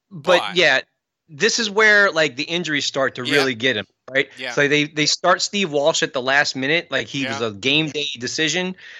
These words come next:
Speaker 1: Um, they're out of running backs entirely. Like, the, the running backs were Buford Jordan and Craig Hayward the whole game.
Speaker 2: Yeah.
Speaker 1: And, uh, and then Dalton Hilliard was on, uh, injured reserve, which didn't put him out for the year at the time.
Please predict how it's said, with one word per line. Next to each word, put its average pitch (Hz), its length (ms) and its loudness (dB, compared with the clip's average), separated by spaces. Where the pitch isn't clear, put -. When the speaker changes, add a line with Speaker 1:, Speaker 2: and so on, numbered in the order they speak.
Speaker 1:
Um, 127 320 0
they're 151 220 2
out 175 200 6
of 135 160 0
running 147 220 2
backs 123 300 0
entirely. 110 640 -2
Like, 120 180 -6
the, 139 100 0
the 131 220 -8
running 196 260 2
backs 185 240 2
were 143 120 0
Buford 185 360 -6
Jordan 180 380 2
and 139 220 -4
Craig 160 260 2
Hayward 135 340 0
the 113 60 -4
whole 123 220 -6
game. 92 360 -8
Speaker 2:
Yeah. 113 180 -8
Speaker 1:
And, 120 360 -4
uh, 127 440 4
and 156 180 2
then 165 160 4
Dalton 165 300 4
Hilliard 175 260 2
was 147 120 -2
on, 139 160 2
uh, 131 180 0
injured 151 260 -2
reserve, 147 440 2
which 135 120 -2
didn't 185 200 0
put 185 120 2
him 170 80 2
out 160 180 2
for - 80 -16
the 127 100 -10
year 139 260 2
at 117 80 -4
the 120 60 -6
time. 131 760 -4